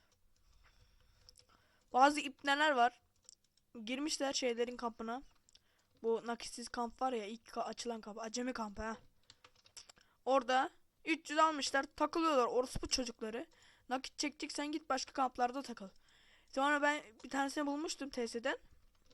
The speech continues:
Diyor, "Abi ben şey, e, ben Suriyeliyim. E, çara nakit attı benim arkadaş. Ben ilk kampa girmeyi öğrendim." diyor.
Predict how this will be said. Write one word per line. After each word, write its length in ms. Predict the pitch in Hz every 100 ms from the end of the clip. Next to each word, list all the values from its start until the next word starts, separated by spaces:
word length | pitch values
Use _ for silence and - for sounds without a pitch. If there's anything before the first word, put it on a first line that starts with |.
| _ _ _ _ _ _ - _ -
Diyor, 140 | 262 269
"Abi 320 | 262 277 285
ben 160 | 269
şey, 380 | 269 277 254 220 - _ _ -
e, 540 | 214 208 208 208 202 220
ben 160 | 247
Suriyeliyim. 760 | 240 277 285 285 269 269 339 359 - _ _ _ _ _
E, 340 | - 220 220 208 -
çara 340 | 247 240 277
nakit 240 | 269 269 320
attı 420 | 277 - 302 -
benim 220 | 269 247
arkadaş. 680 | 240 233 233 233 302 - - - - _ 233
Ben 160 | 247
ilk 220 | 262 269
kampa 400 | - 262 269 294
girmeyi 360 | 294 285 277 294
öğrendim." 500 | 302 277 240 226 220
diyor. 180 | 220